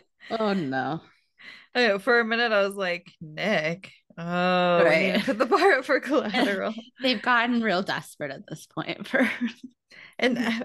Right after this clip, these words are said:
Speaker 2: how much collateral can they have if they own ten percent of the bar?
Speaker 1: Also, at some point, Nick must have told Schmidt that he was home.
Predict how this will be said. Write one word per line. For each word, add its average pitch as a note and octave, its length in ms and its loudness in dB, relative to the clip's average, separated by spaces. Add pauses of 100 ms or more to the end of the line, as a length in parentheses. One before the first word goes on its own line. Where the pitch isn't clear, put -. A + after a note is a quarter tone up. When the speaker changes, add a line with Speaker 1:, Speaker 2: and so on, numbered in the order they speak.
Speaker 2:
how D4+ 220 -2
much F4 480 -2 (260)
collateral C4 560 2
can B3+ 200 -6
they A3 120 2
have A3+ 280 0
if A3+ 160 -4
they F#3+ 180 0
own F3+ 360 -4
ten F#3 360 -4
percent F3 640 -6
of F3 140 -8
the D#3 100 -8
bar? D#3 560 -6 (480)
Speaker 1:
Also, C4+ 380 4
at B3+ 100 2
some C4+ 160 2
point, B3 280 0
Nick A3 200 -4
must G#3+ 260 -2
have G#3 140 -8
told F#3+ 420 -2
Schmidt - 360 -8
that - 100 -12
he D#3+ 160 -10
was C#3+ 180 -10
home. - 440 -12